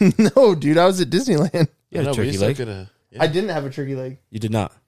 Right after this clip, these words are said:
Speaker 1: No. So Disney or California Adventure was doing this, uh, like, f-, like, food event.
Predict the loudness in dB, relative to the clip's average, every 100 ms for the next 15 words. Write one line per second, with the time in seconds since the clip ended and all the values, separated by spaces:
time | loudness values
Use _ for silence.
0 | _ 0 2 2 -4 _ _ -6 2 4
1 | 4 0 _ _ _ -6 -2 0 2 2
2 | 0 -2 -8 _ -2 -2 0 0 0 -2
3 | -2 -2 -2 -4 -6 -4 -4 -4 -8 -6
4 | -4 -2 -4 -6 -14 _ _ _ _ _
5 | -12 -10 -12 _ _ _ _ _ _ _
6 | _ -20 -20 _ -6 -6 -10 _ _ _
7 | -8 -2 0 -2 -8 -18 _ _ _ _
8 | _ _ _ _ _ _ _ _ -8 -2
9 | -2 -2 -10